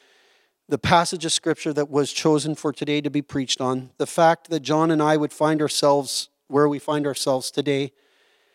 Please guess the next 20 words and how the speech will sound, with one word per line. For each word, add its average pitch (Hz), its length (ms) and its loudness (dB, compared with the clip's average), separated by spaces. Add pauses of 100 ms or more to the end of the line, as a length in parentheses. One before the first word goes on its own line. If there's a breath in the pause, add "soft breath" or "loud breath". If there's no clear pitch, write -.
(200)
and 160 140 0
that 156 100 4
it 160 80 2
would 147 140 0
be 147 120 4
a 147 60 4
communion 147 480 0
Sunday. 131 520 -4 (280)
None 156 200 2
of 135 80 -2
this 135 180 -4
was 139 140 -4
planned. 131 500 -2
We 131 140 -6
believe 131 320 -2
that 123 140 -2
it 127 80 -4
was 123 160 -4
God's 120 360 -2
leading. 120 340 -8